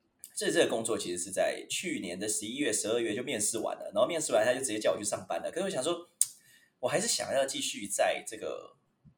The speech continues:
补教业里面这样试试看他们到底在干嘛，因为我会觉得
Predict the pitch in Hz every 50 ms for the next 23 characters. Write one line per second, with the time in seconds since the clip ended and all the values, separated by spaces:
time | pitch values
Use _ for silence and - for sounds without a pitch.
0 | _ _ _ _ _ _ - 104 98 - 165 160 135 139 143 139 113 - - 92
1 | 110 98 - - - - - - - - - - - - 254 262 - 135 - 98
2 | - 120 110 104 104 113 101 - - - - 120 - - - - 175 165 113 104
3 | 135 139 - 117 117 120 110